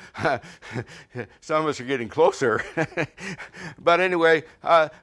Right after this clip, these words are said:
point is, you know, the, the, the, the way this was all figured out was, you know, "Well, you just go keep your church going, and you pastors preach real good,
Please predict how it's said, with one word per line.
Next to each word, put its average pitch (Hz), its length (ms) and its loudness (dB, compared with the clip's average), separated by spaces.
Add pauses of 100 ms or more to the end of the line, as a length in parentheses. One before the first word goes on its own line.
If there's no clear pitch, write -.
point 208 240 0
is, 247 240 -2
you 196 120 -6
know, 196 180 0
the, 151 480 -2
the, 170 160 -6
the, 151 160 -8
the 160 120 -6
way 208 200 4
this 196 200 2
was 151 160 -10
all 170 460 4
figured 170 280 0
out 254 280 4
was, 160 380 2
you 170 120 -6
know, 170 180 0
"Well, 165 420 0
you 196 320 -10
just 220 340 -6
go 196 280 0
keep 196 420 -14
your 175 240 -2
church - 460 -2
going, 160 500 0
and 151 220 -4
you 190 120 -8
pastors 180 600 -2
preach - 380 -10
real 147 180 -2
good, 147 500 -2